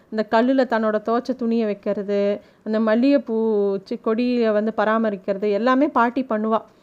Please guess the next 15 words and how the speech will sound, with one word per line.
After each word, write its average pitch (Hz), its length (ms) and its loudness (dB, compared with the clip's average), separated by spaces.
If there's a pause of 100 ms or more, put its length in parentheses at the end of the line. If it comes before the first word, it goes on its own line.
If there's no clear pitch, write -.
(240)
பாட்டி 240 460 0
எங்கெல்லாம் 233 580 2
இருப்பாளோ, 233 760 0
எங்கெல்லாம் 233 680 0 (480)
நடப்பாளோ, 226 680 0
அந்த 214 360 0
இடத்தையெல்லாம் 240 720 2
நின்னு 254 260 4
நின்னு 254 320 2
பார்த்துட்டு 247 300 0
இருக்கார் 247 380 -6
தாத்தா. - 340 -6 (480)
ஸ்ரீமதிக்கு 294 480 2
ஞாபகம் 233 460 2
வருது, 208 260 -4